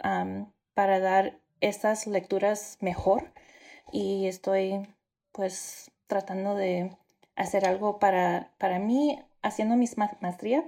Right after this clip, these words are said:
pero estoy también tratando de hacer algo más para mis estudiantes, para que yo puedo, puedo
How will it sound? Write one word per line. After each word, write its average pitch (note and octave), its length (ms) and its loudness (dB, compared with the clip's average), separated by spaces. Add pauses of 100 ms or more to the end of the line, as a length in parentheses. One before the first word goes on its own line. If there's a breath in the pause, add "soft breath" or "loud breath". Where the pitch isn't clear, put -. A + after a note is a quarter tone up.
pero F#3+ 240 2
estoy F#3 300 -2
también G3+ 380 -4
tratando F#3+ 460 -4
de F#3+ 80 0
hacer F#3 280 0
algo F#3+ 280 2
más F#3+ 260 -2
para F#3 180 -2
mis F3 220 -6
estudiantes, E3+ 680 -6
para E3+ 260 -4
que F#3 140 -8
yo F#3 100 -12
puedo, F3+ 480 -2 (440 loud breath)
puedo F3+ 500 -2